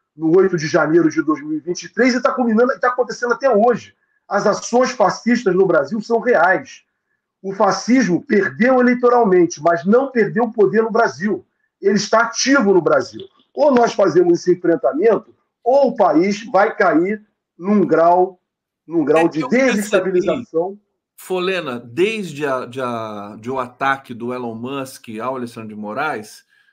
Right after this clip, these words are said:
Speaker 2: que nós não estamos no, no, no, no, numa estabilidade institucional democrática ainda. Quer dizer, tem muito chão pela frente. E aí eu quero trazer a seguinte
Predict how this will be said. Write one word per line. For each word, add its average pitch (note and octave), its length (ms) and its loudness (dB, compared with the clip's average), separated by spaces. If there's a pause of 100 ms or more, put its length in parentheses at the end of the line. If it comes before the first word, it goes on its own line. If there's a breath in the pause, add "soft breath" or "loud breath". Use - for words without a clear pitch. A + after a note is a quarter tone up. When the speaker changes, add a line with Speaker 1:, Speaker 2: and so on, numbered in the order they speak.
(160)
Speaker 2:
que F3+ 420 -8
nós D#3 340 -4
não F#3 160 -6
estamos G3 720 -10
no, F3+ 280 -8
no, F3 200 -10
no, D3+ 240 -10
no, C3+ 300 -10
numa C#3 240 -8
estabilidade F#3 840 -6 (240)
institucional C#3 600 -12
democrática A#3+ 640 -8
ainda. G3+ 400 -8
Quer B2 100 -16
dizer, A#2 120 -12
tem D3 140 -8
muito F#3+ 380 -8
chão G#3 320 -8
pela G#3 280 -4
frente. F3+ 500 -10 (340 soft breath)
E F3+ 80 0
aí F#3+ 200 0
eu A#3 160 0
quero G#3+ 260 -2
trazer F3+ 520 -4
a E3+ 120 0
seguinte F3+ 760 -10